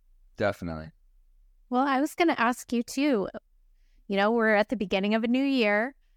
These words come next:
Speaker 2: Do you have big plans for your business this year? Do you have goals to maybe diversify income streams,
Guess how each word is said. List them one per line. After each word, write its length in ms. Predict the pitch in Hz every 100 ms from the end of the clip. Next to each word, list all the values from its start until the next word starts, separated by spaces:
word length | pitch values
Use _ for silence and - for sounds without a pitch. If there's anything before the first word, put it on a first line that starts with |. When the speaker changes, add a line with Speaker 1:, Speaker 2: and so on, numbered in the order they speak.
| _ _
Speaker 2:
Do 100 | -
you 160 | 226 254
have 440 | 240 214 220 214 -
big 240 | 220 202
plans 800 | - 214 190 208 262 294 - - -
for 320 | - 220 202 208
your 200 | 202 208
business 500 | 202 208 247 269 -
this 300 | 277 - 285
year? 260 | 294 311
Do 100 | 220
you 120 | 214
have 320 | 214 202 185 185
goals 520 | 214 214 220 226 -
to 280 | - 220 202
maybe 300 | 202 180 208
diversify 720 | 208 185 196 - 196 - 190
income 480 | 180 220 247 277 247
streams, 680 | 240 - 254 240 233 233 -